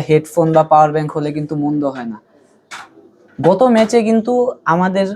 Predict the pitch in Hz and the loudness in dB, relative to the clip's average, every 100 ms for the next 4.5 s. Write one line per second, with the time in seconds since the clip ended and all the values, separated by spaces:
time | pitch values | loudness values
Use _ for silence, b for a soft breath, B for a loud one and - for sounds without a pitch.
0 | - _ _ 151 139 175 175 214 185 165 | -14 _ _ -4 2 2 2 -2 0 2
1 | 165 170 180 156 160 147 165 170 180 175 | 2 0 -4 -4 -2 -2 -2 -2 -2 -2
2 | 214 - 202 214 226 226 220 226 226 220 | -2 0 4 4 4 2 2 2 0 -2
3 | 240 214 208 202 214 208 196 196 196 190 | -2 0 0 2 2 4 2 0 -2 -4
4 | 185 - 185 143 123 | -8 -4 -4 -4 -8